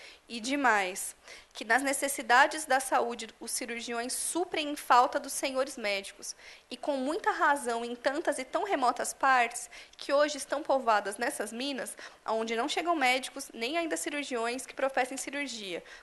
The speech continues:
por cuja causa padecem os povos grandes necessidades. Para remediar estas e dar à luz aos princi-, aos principiantes nesta região,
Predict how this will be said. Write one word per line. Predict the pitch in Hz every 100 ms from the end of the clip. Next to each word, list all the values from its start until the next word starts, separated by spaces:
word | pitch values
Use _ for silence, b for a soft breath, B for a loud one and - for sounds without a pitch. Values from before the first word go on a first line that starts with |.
| _
por | 285
cuja | 277 285 277 294
causa | 302 233 233 254
padecem | 262 262 220 240 247
os | -
povos | 226 233 240
grandes | 220 226 233
necessidades. | 262 247 269 214 170 170 - - B B -
Para | 208
remediar | 240 220 214 214 196
estas | 190 190 285 285 247
e |
dar | 202 214
à | 208
luz | 208 247
aos | 277
princi-, | 277 220 - 220 - _ -
aos | 208 208
principiantes | - 240 - 269 - 202 208 214
nesta | 196 -
região, | 208 208 214 214 254